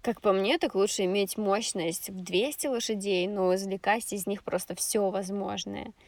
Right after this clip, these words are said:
И это ответ на вопрос, почему умные люди так часто себе не мешают и не используют свой потенциал.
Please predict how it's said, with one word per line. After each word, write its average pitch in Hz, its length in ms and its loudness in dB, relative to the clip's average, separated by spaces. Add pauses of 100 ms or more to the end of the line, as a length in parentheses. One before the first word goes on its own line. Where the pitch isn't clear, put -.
(460)
И 196 60 2
это 214 200 6
ответ 214 340 4
на 220 100 0
вопрос, 208 580 2
почему 214 520 -2
умные 202 500 2
люди 226 360 -2
так 180 180 -4
часто 214 360 0
себе 202 280 -2
не 214 80 -2
мешают 220 640 0
и 214 40 -2
не 208 160 -2
используют 190 540 -2
свой 180 160 -4
потенциал. - 720 -8